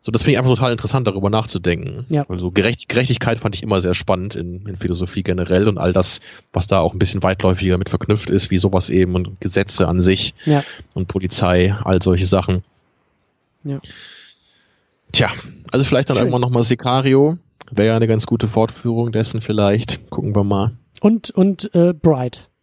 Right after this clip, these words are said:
Speaker 2: Das ist ja, das ist ja quasi die Fortsetzung von Training Day, ne?
Speaker 1: Oh Gott, ey, da muss ich nochmal Bright gucken. Also sollten wir eigentlich lieber Annihilation besprechen. Dann können wir auch über Netflix reden. Und der hat zumindest, glaub ich, eher verdient, dass man über ihn redet.
Speaker 2: Ja, da,
Speaker 1: Schauen wir
Speaker 2: das,
Speaker 1: mal.
Speaker 2: das, ich wollte gerade sagen, das
Speaker 1: <laughs>
Speaker 2: müssen wir nochmal, wenn die Mikrofone aus sind, äh, müssen wir uns dann nochmal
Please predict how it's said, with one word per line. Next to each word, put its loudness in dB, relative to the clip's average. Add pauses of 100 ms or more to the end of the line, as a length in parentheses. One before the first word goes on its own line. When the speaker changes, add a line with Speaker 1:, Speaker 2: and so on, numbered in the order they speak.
(400)
Speaker 2:
Das 0
ist 0
ja, 2 (160)
das 2
ist 0
ja 6
quasi 0
die -8
Fortsetzung -8
von -12
Training -12
Day, -20 (180)
ne? -2 (160)
Speaker 1:
Oh -2
Gott, 2
ey, -10
da -4
muss 0
ich 4
nochmal 2
Bright 2
gucken. -4 (580)
Also 2
sollten 2
wir 4
eigentlich 2
lieber 4
Annihilation 0
besprechen. -2 (180)
Dann -12
können 0
wir 4
auch 2
über 0
Netflix -4
reden. 0 (440)
Und -4
der 2
hat -2
zumindest, 2
glaub 0
ich, -6
eher 2
verdient, -2
dass -4
man 2
über 2
ihn 0
redet. 2 (340)
Speaker 2:
Ja, 4
da, 6
Speaker 1:
Schauen 4
wir 6
Speaker 2:
das, 2
Speaker 1:
mal. 4
Speaker 2:
das, -4
ich -2
wollte 4
gerade 2
sagen, 4
das 2
Speaker 1:
<laughs> -10
Speaker 2:
müssen 4
wir 4
nochmal, 4
wenn 4
die 6
Mikrofone 2
aus 2
sind, -2
äh, 0
müssen 2
wir 2
uns 0
dann -2
nochmal 0